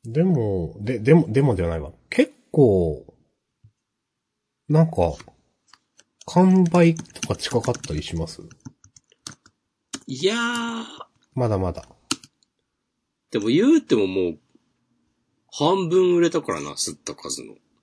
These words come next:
Speaker 1: や、そうですよね。
Speaker 2: うん。そのうち、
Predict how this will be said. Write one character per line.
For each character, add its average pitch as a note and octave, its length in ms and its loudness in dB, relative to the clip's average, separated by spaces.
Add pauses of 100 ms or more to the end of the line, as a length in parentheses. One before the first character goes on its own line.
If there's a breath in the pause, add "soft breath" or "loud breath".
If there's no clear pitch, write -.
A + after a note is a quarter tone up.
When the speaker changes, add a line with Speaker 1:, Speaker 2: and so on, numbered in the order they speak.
(220)
Speaker 1:
や、 C3 120 -4
そ C3+ 180 -2
う - 20 2
で F2 80 -2
す - 140 -6
よ D#2+ 60 -6
ね。 E2+ 280 -8 (200)
Speaker 2:
う F#2+ 80 -6
ん。 D#2+ 280 -6 (2750)
そ - 380 -6
の G#3+ 160 0
う A3 160 -2 (280)
ち、 - 340 -2